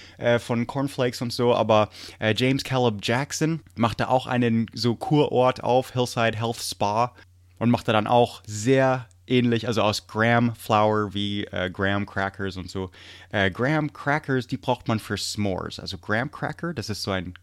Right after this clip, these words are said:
dieser Graham Keks, kennt ihr nicht, äh, habt ihr nicht. Und dann Marshmallows und Hershey's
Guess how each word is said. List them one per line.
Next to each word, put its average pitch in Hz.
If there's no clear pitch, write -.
dieser 95
Graham 104
Keks, -
kennt 113
ihr 110
nicht, 123
äh, 87
habt 107
ihr 110
nicht. 123
Und 110
dann 104
Marshmallows 143
und 113
Hershey's 107